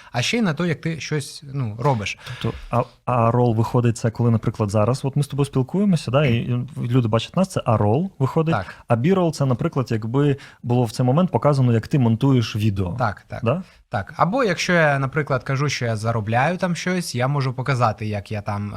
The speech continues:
Speaker 1: е, статистику свою чи ще щось,
Speaker 2: Мгм.
Speaker 1: розумієш?
Speaker 2: Скріншоти якісь
Speaker 1: Так,
Speaker 2: там.
Speaker 1: ну, просто з-, ро-,
Speaker 2: Мгм.
Speaker 1: робити отакі кадри, щоб, е, глядачу було цікавіше дивитися. А ще, ем, ну,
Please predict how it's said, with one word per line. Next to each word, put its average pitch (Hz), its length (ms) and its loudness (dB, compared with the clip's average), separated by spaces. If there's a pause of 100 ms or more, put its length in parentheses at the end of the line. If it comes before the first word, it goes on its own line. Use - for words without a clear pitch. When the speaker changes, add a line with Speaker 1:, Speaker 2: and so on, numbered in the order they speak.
Speaker 1:
е, 101 40 -8
статистику 117 580 -4
свою 110 360 -6
чи 117 120 -8
ще 107 240 -8
щось, 101 320 -10
Speaker 2:
Мгм. 127 80 2
Speaker 1:
розумієш? 120 320 2
Speaker 2:
Скріншоти 120 480 2
якісь 104 260 2
Speaker 1:
Так, - 80 -14
Speaker 2:
там. 104 80 -6
Speaker 1:
ну, 104 60 -6
просто 233 280 -4
з-, 147 180 -4
ро-, 147 160 2
Speaker 2:
Мгм. - 80 -2
Speaker 1:
робити 135 320 4
отакі 135 280 -2
кадри, 151 320 0
щоб, 123 280 -6
е, 123 300 0
глядачу 135 360 -2
було 135 220 -2
цікавіше 127 460 -4
дивитися. 110 480 -4 (480)
А 113 380 0 (100)
ще, 233 560 -2 (140)
ем, 120 560 0 (280)
ну, 151 260 0